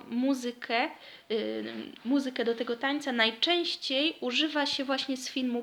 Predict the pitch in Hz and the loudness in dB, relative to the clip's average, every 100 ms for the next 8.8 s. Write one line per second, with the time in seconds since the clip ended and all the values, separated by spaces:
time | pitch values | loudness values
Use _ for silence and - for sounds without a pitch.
0 | - 330 381 370 302 233 220 220 269 466 | 0 0 2 2 2 0 -2 -2 0 0
1 | - - - - - 269 269 - 294 285 | -2 -8 -12 -14 -4 -2 -2 0 0 0
2 | 285 - - 226 226 233 220 214 220 254 | -2 -14 -10 -8 -4 -4 -2 -2 -2 -2
3 | 240 233 - 277 262 277 269 262 247 247 | -2 -4 -4 -2 0 0 -2 -4 -6 -6
4 | - - 277 330 320 311 - 254 214 196 | -12 -6 -2 0 0 -2 -2 -2 4 4
5 | - - - _ _ _ - 285 277 - | 4 -2 -18 _ _ _ -4 -2 0 -4
6 | 220 - 202 214 220 - - - - 233 | -8 -10 -6 -6 -6 -10 -18 -14 -2 -2
7 | 233 - 262 262 320 302 - 247 233 233 | -2 -4 -2 -2 0 2 2 2 0 -4
8 | - 240 233 226 226 277 415 415 | -6 -6 -4 -4 -2 0 0 -2